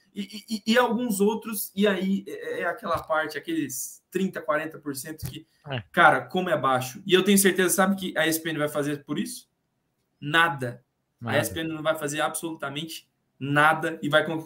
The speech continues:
Speaker 1: continuar dando palco pra esse tipo de comentário,
Speaker 2: Só,
Speaker 1: que é
Speaker 2: só pra
Speaker 1: extremamente desgostoso.
Speaker 2: Perdão.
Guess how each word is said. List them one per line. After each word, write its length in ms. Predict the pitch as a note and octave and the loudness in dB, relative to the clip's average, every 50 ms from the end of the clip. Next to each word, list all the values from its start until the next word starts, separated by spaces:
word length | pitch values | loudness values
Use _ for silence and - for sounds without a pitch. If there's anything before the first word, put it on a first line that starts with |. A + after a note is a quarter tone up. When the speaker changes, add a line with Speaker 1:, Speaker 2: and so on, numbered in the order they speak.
| - D3+ - | -12 -16 -12
Speaker 1:
continuar 400 | _ E3+ F3 - - F3 E3 E3 | _ -6 -6 -4 -4 -2 0 0
dando 240 | D#3+ F3 F3+ F#3 F3 | 0 0 -2 -4 0
palco 300 | - E3 D#3 D3+ D3+ - - | 2 4 4 4 2 -2 -6
pra 80 | D#3+ | -6
esse 120 | D#3+ D#3 - | -6 -6 -6
tipo 140 | D3+ C#3+ | -10 -10
de 100 | - D3+ | -10 -12
comentário, 520 | D3 - D3 D3 C#3 B2+ B2 C3+ C#3 C#3+ - | -10 -8 -8 -8 -8 -4 -4 -4 -4 -4 -8
Speaker 2:
Só, 80 | - - - _ | -14 -20 -20 _
Speaker 1:
que 120 | - E3+ | 4 6
é 80 | - - | 8 10
Speaker 2:
só 60 | E4 | 10
pra 100 | - A3 | 10 10
Speaker 1:
extremamente 800 | F#3 D3+ G3+ F#3+ F#3+ G3 F#3+ F3+ D#3+ D#3 D#3 D#3+ D#3+ D#3 - D3+ | 10 10 8 8 6 6 4 2 0 -4 -4 -6 -6 -8 -10 -10
desgostoso. 680 | C#3+ C#3+ D3+ D#3+ D#3+ C3+ B2+ - - - - - - - - _ _ _ | -10 -10 -6 -4 -4 -4 -4 -6 -10 -14 -16 -16 -16 -18 -20 _ _ _
Speaker 2:
Perdão. 280 | D3 D3+ C3 B2 A2 | -4 0 0 -2 -4